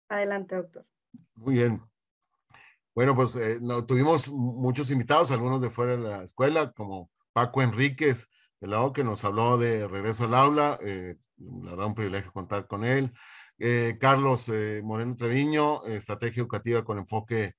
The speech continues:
Speaker 2: cultural para fomentar la empatía entre los alumnos. Eh, Araceli Franco Alcocer, siempre una delicia oír a Araceli, que nos habló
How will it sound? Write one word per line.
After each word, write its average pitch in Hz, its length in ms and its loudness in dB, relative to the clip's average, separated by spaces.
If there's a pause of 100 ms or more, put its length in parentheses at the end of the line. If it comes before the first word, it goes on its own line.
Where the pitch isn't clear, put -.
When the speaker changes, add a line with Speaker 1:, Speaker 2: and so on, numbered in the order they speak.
(260)
Speaker 2:
cultural 123 560 2
para 117 160 0
fomentar 101 360 -4
la 113 80 0
empatía 107 320 -4
entre 104 160 -6
los 95 160 -6
alumnos. 143 680 2 (380)
Eh, 113 460 -2
Araceli 139 680 0
Franco 139 680 -2
Alcocer, 117 380 -4
siempre 127 280 -2
una 120 340 -4
delicia 123 440 0
oír 120 220 0
a 107 240 -4
Araceli, 127 580 -2
que - 80 -18
nos 101 160 -12
habló 110 380 -4